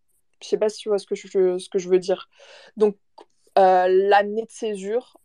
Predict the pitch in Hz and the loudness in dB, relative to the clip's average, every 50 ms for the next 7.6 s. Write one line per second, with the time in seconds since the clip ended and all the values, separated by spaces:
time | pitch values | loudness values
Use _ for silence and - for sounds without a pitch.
0 | _ 196 190 185 185 185 180 175 170 - - 190 196 190 - - - _ 226 214 | _ 0 0 2 0 0 -2 -4 -6 -6 -4 -4 -4 -4 -6 -12 -8 _ -6 -6
1 | - - - 233 202 202 208 220 240 247 262 _ _ _ _ _ _ _ 220 196 | -6 -8 -8 -8 -6 -6 -6 -6 -8 -8 -10 _ _ _ _ _ _ _ -2 0
2 | 202 196 202 202 202 - 220 208 208 202 190 190 202 202 - - - 240 247 262 | 2 4 4 4 2 0 -2 -4 -4 -4 -2 0 0 0 0 -4 -8 -10 -10 -8
3 | - - - - - _ - 208 202 196 202 208 214 220 226 233 226 202 - _ | -10 -14 -18 -20 -20 _ 0 0 2 2 2 0 2 2 2 2 0 -2 -6 _
4 | _ _ - 180 175 175 170 - _ 202 208 - - - 233 220 208 190 185 185 | _ _ -4 -4 -4 -4 -6 -2 _ 2 2 2 0 -2 0 0 2 0 0 -2
5 | 185 185 202 233 277 _ 226 202 - - _ - 269 277 - 254 214 - 214 196 | -4 -6 -8 -8 -8 _ -10 -10 -10 -4 _ -2 -2 0 0 0 0 2 0 -2
6 | 196 - 226 220 214 - - 226 196 196 196 196 185 202 214 208 - 202 196 180 | 0 0 -2 -2 -2 -4 -6 -8 -8 -8 -8 -8 -8 -6 -8 -6 -8 -8 -6 -4
7 | 190 185 180 180 175 175 - - - 226 220 220 | -4 -4 -4 -6 -12 -14 -16 -14 -14 -12 -12 -12